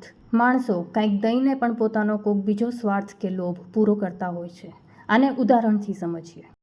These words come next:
જ્યારે વ્યક્તિને પૈસાની જરૂર હોય છે તો એ પૈસા ભેગા કરે છે, પછી એના પૈસા જે ભેગા થયેલા છે એને વાપરવામાં એની રુચિ નથી હોતી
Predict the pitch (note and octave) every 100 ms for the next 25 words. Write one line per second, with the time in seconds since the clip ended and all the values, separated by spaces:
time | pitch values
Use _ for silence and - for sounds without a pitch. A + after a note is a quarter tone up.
0 | _ A3 A3+ C#4 C#4 B3 B3 B3 G#3+ A3
1 | G#3+ C4 C#4+ C4+ A#3 A3 G#3+ G#3 G3+ A3
2 | G#3+ G#3 G3+ G3+ B3 A3+ G3+ F#3+ F#3 F3+
3 | F3 F#3 A#3 A3+ B3 A3+ C4 B3+ - G#3
4 | A3 C4+ B3+ A#3 G3 G3 G#3+ G#3 A#3 B3+
5 | G#3+ G3+ F#3+ G3 A3 G#3 F#3+ F#3 C4 A#3
6 | G#3+ G#3 A3 A3 - - - A3+ B3+ A#3+
7 | A#3+ - A#3 G3+ G#3 F#3+ F#3 F3+